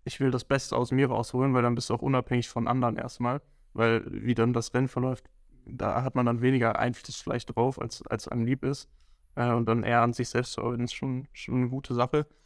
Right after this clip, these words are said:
Nehme ich mal in diesem Prozess mit, ich meine, das bei euch Ziele, das hängt, äh, sehr damit zusammen mit Saisonplanung wahrscheinlich. Ähm, wie läuft das ab und schreibst du dir dann auch Ziele auf oder wie, wie, wie festigst du die?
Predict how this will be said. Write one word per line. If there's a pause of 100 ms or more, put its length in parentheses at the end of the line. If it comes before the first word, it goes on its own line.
(340)
Nehme
ich
mal
in
diesem
Prozess
mit, (500)
ich
meine,
das (160)
bei
euch
Ziele,
das
hängt,
äh,
sehr
damit
zusammen
mit
Saisonplanung
wahrscheinlich. (140)
Ähm,
wie
läuft
das (120)
ab
und (460)
schreibst
du
dir
dann
auch (100)
Ziele
auf
oder
wie,
wie, (500)
wie
festigst
du
die?